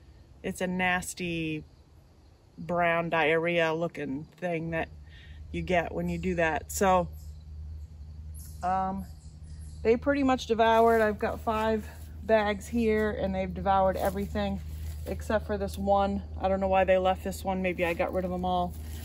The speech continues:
before they could eat it. I've got two bags over there. The leaves have,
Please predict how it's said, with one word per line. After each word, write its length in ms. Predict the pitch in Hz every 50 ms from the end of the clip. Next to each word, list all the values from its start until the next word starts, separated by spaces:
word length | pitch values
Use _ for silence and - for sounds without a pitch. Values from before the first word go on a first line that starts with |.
| - - - - -
before 320 | - 202 190 - 202 196 196
they 140 | 196 190
could 180 | 185 - 185 - -
eat 160 | - 240 220
it. 280 | 220 208 - - - - - - - - - -
I've 140 | - 185
got 180 | 190 190 - -
two 180 | - - 269 262
bags 380 | 247 240 226 220 214 208 202
over 160 | 208 196 185
there. 480 | 196 190 220 226 226 220 220 214 208 - - - - - - - - - - - - -
The 80 | 202
leaves 420 | 208 208 220 226 226 220 208 - -
have, 540 | 214 202 196 196 190 185 180 180 175 175